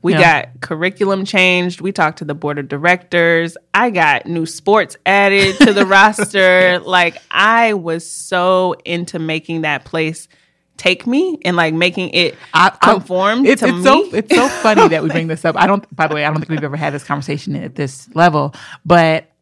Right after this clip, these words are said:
Speaker 2: I really took that as, "I'm not gonna be able to change your mind. There's too many of you guys.
Speaker 1: Mm.
Speaker 2: It, there's nothing I can do." And at the time, by the way, so I, I do think there was a difference as well. When I went to Blake, when I was there, there were maybe,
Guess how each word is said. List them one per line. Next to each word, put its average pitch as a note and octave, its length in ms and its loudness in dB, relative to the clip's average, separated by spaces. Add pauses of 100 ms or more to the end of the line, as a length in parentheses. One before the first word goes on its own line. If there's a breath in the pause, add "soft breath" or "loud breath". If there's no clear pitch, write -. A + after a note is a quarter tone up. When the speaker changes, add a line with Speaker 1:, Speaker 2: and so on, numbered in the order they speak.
(140)
Speaker 2:
I F#3 180 4
really E3+ 420 -2
took - 340 -8
that D3 220 -2
as, C#3 640 -4 (460)
"I'm F#3 120 4
not F3+ 120 4
gonna D#3+ 120 -2
be D3 100 -2
able C#3 100 -4
to - 60 -16
change C#3+ 220 -4
your - 60 -6
mind. D3 360 -6 (160)
There's - 160 -8
too - 160 0
many F3+ 220 4
of C#3+ 80 -4
you C#3 100 -4
guys. C3+ 560 -2
Speaker 1:
Mm. G3+ 320 -6
Speaker 2:
It, - 240 0
there's D3 180 0
nothing E3+ 240 4
I D#3+ 100 0
can D#3 120 -2
do." D3+ 160 -2
And D3+ 80 -2
at D#3 80 0
the D#3 80 -8
time, G3+ 280 4
by D#3 120 4
the D3 80 -2
way, D3 280 -2
so F3 120 0
I, E3+ 200 2
I - 20 -2
do F3 160 -2
think D#3 240 -6
there D3 80 -4
was C3+ 100 -6
a C#3 40 -8
difference C#3 300 -8
as C#3 140 -12
well. C#3 300 2 (400 loud breath)
When E3 180 0
I G3 240 4
went E3+ 360 -4
to D3+ 100 -4
Blake, D3 420 -8 (240)
when D3+ 140 0
I D3+ 100 4
was C#3 140 -2
there, C3+ 340 -4 (220)
there E3 360 4
were E3 160 2
maybe, D3 720 -2